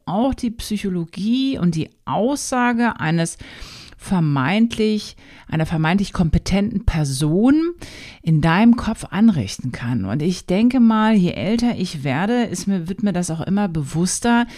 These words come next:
was Worte halt, ähm, bei Menschen und auch bei unseren Patienten anrichten können. Und es ist wirklich extrem wichtig, dass auch wir Ärzte, Zahnärzte uns das vergegenwärtigen,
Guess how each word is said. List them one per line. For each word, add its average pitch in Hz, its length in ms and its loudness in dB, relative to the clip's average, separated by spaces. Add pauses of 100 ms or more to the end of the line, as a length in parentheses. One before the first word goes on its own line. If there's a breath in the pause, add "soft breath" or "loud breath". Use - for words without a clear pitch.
(340 loud breath)
was 156 500 -2
Worte 220 960 0
halt, 190 540 0
ähm, 170 500 0
bei 151 140 2
Menschen 233 720 4
und 180 300 -2
auch 165 80 -8
bei 170 120 -2
unseren 170 320 0
Patienten 170 500 -2
anrichten 233 600 0
können. 208 380 2 (720 loud breath)
Und 170 200 2
es 185 180 0
ist - 440 -6
wirklich 220 580 -2
extrem 185 800 0
wichtig, 226 420 0
dass - 380 -4
auch 156 200 -4
wir 156 340 0
Ärzte, 214 520 -2
Zahnärzte 202 800 -2
uns 208 240 0
das 185 220 -4
vergegenwärtigen, 160 1160 0